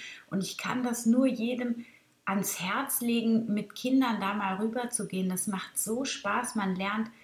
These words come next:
so unglaublich viel. Also ich fand's jetzt als Erwachsene, ich meine, ich beschäftige mich wirklich schon lange mit Ernährung und weiß bestimmt auch einiges darüber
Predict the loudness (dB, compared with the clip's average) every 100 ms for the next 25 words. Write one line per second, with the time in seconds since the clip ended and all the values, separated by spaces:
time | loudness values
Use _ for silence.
0 | -20 _ -2 2 8 8 8 4 0 -2
1 | -6 -6 0 2 4 2 -6 -20 _ -6
2 | -4 -4 -4 -4 0 0 2 0 -2 -2
3 | -2 0 -2 -2 0 -2 0 0 0 0
4 | -2 -8 -8 -8 -10 -18 _ -6 -2 0
5 | 0 0 0 0 2 0 0 0 0 0
6 | 0 0 0 2 2 2 2 0 0 0
7 | 0 0 0 0 -2 -16 -18 -20 _ 0
8 | 2 2 0 -6 -14 -16 -12 -4 0 2
9 | 2 0 -2 -2 0 0 2 0 0 0
10 | 2 4 8 8 6 -2 -4 -4 0 0
11 | 2 0 0